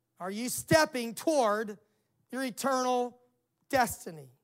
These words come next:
The path of the just is the shining light. Now, the Bible is clear in First John five and seven that God is light. The last phrase of this verse. "And in him is no darkness at all."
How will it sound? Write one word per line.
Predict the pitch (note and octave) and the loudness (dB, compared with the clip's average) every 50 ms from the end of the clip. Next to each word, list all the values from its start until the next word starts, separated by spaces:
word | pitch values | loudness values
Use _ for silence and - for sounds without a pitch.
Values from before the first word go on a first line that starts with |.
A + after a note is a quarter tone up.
| _ _ _ _ _ _ _ _ _ _ _ _ _ _ _ _ _ - | _ _ _ _ _ _ _ _ _ _ _ _ _ _ _ _ _ -18
The | F#3+ | -18
path | - _ - A#3 C4 B3 A3 G3+ F#3+ F#3 G3 - _ _ _ _ _ _ _ _ _ _ - | -18 _ -4 -2 0 2 2 2 0 -2 -6 -10 _ _ _ _ _ _ _ _ _ _ -16
of | F3+ E3+ D#3+ | -16 -14 -12
the | F#3 F3 | -12 -12
just | D#3 C#3 - - A3+ G#3+ F#3+ F3 E3 D#3+ - - _ _ - | -12 -10 -6 -4 0 0 0 0 -2 -4 -8 -14 _ _ -18
is | F3 E3 D3 | -18 -16 -16
the | - F3 | -16 -16
shining | - - - F#3+ E3+ E3+ E3 E3 E3 | -16 -14 -12 -12 -12 -12 -12 -14 -16
light. | E3 E3+ E3+ D#3+ D#3 _ _ _ _ _ _ - | -18 -20 -20 -20 _ _ _ _ _ _ _ -4
Now, | D4 | -2
the | D4+ D4+ | 0 2
Bible | D4 D#4 D4 D4+ D#4+ D#4+ D#4 D4+ C#4+ | 2 4 6 6 6 4 4 0 -2
is | C#4 - - | -4 -4 -8
clear | - - D4 D4+ D4 C#4+ C4+ B3 | -10 -8 -4 -2 0 0 0 0
in | A#3 | 0
First | G3 - C4+ C4 B3 - - | 0 0 0 0 0 -2 0
John | C#4 C4 B3+ A#3+ A#3 - | 2 4 4 4 2 0
five | - C4 B3 B3 B3 A#3 | -2 0 0 0 0 0
and | A#3 A3 | -4 -6
seven | - - C#4 B3+ A#3+ A#3 A3 G#3+ | -4 -2 0 0 0 -2 -4 -6
that | G#3+ G#3+ G#3 - _ _ _ _ _ _ - F3 | -6 -6 -8 -10 _ _ _ _ _ _ -4 2
God | E3 C4+ C#4 C#4+ C#4+ C4+ | 2 4 4 4 2 2
is | C4 A#3 F#3 | 0 -4 -8
light. | A3 G#3+ G#3+ F#3 E3 D#3 D#3+ - _ _ _ _ _ _ _ _ _ _ _ _ _ _ _ - | -6 -6 -4 -4 -6 -6 -12 -18 _ _ _ _ _ _ _ _ _ _ _ _ _ _ _ -4
The | B3+ | 0
last | B3+ B3+ B3 A3+ - - - | 2 2 2 2 0 -6 -8
phrase | - A#3+ A#3+ A#3 A#3+ G3+ G#3+ | -4 -2 -2 -2 -2 -4 -8
of | G3 F#3 | -10 -8
this | G#3+ G#3 - - | -8 -8 -8 -10
verse. | - F3 D#3 D3 C#3+ - - - - _ _ _ _ _ _ _ _ _ _ _ - | -16 -18 -20 -20 -20 -20 -20 -20 -20 _ _ _ _ _ _ _ _ _ _ _ -10
"And | G3+ G3+ | -6 -4
in | G#3+ A3+ A#3 A#3 | -4 -4 -2 -2
him | A#3 A#3+ A#3 | -4 -4 -4
is | A3+ A3+ G3 G3+ | -4 -6 -6 -6
no | A#3 A3 G#3+ | -6 -4 -4
darkness | F#3+ E3 D#3 C#3+ A#3 A3 G#3+ A3+ A3+ A3+ A3+ G3+ F3+ - - | -6 -8 -4 0 2 4 4 2 0 -2 -10 -16 -14 -14 -14
at | F#3 | -14
all." | E3+ D#3 D3+ D3 C#3+ | -16 -16 -18 -20 -20